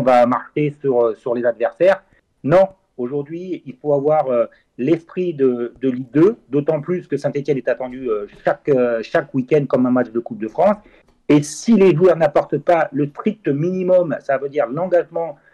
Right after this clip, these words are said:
dans les débuts de rencontre, eh ben, t'es pas à l'abri, alors que t'as gagné chez le leader à Caen,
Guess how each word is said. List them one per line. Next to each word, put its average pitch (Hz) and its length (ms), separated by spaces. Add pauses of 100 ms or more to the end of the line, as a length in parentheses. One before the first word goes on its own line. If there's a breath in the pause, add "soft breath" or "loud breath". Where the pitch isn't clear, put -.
(200 soft breath)
dans 147 140
les 160 100
débuts 139 260
de 127 80
rencontre, 196 500 (440)
eh 127 60
ben, 139 220
t'es 202 80
pas 202 180
à - 20
l'abri, 175 420
alors 143 220
que 147 80
t'as 143 120
gagné 143 220
chez 139 160
le 127 80
leader 127 300
à 120 120
Caen, - 260